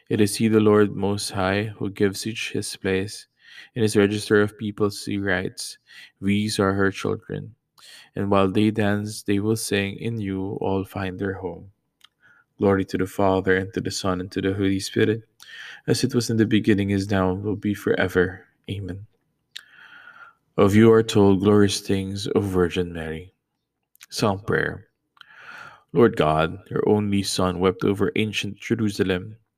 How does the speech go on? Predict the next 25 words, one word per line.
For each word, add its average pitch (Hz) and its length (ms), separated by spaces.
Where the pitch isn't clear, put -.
soon 110 320
to 110 80
be 104 120
destroyed 95 580
for - 140
its - 240
lack - 220
of 107 100
faith. 95 320
He 117 160
established 104 840
the 98 120
New 104 220
Jerusalem 104 640
firmly 98 460
upon 92 280
rock 92 460
and 104 180
made 104 220
it 101 300
the 107 80
mother 98 340
of 95 120
the 95 120
faithful. 98 520